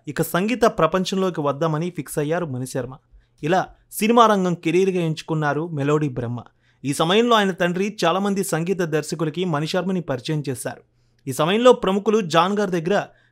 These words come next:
కర్ణాటక సంగీతం నేర్చుకున్నారు మణిశర్మ. కొద్ది నెలల తర్వాత సత్యం గారి దగ్గర కీబోర్డ్ ప్లేయర్గా కూడా చేరారు. అప్పుడు ఆయన పేరు మణిశర్మగా పెట్టారాయన. ఈ సమయంలో కీబోర్డ్ బాగా నేర్చుకుంటే లైఫ్ మరింత బాగుంటుందని ఆలోచించారు.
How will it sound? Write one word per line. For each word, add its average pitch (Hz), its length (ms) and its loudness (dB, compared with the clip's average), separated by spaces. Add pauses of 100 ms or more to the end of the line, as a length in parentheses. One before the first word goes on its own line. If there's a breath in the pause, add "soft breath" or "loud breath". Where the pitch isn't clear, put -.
(120)
కర్ణాటక 202 500 4
సంగీతం 175 500 -2
నేర్చుకున్నారు 165 520 -2
మణిశర్మ. 131 560 -4 (480)
కొద్ది 190 200 6
నెలల 208 240 6
తర్వాత 214 560 2
సత్యం 202 400 0
గారి 185 220 2
దగ్గర 175 140 0
కీబోర్డ్ 196 480 -4
ప్లేయర్గా 160 340 -2
కూడా 170 220 -6 (120)
చేరారు. 139 260 -8 (380)
అప్పుడు 190 360 2 (220 soft breath)
ఆయన 175 160 4
పేరు 202 240 6
మణిశర్మగా 160 640 0
పెట్టారాయన. 123 520 -6 (220)
ఈ 190 60 -2
సమయంలో 247 400 4
కీబోర్డ్ 226 460 0
బాగా 170 340 6
నేర్చుకుంటే 208 540 0
లైఫ్ 190 300 0
మరింత 180 320 2
బాగుంటుందని 175 640 2
ఆలోచించారు. 151 800 -4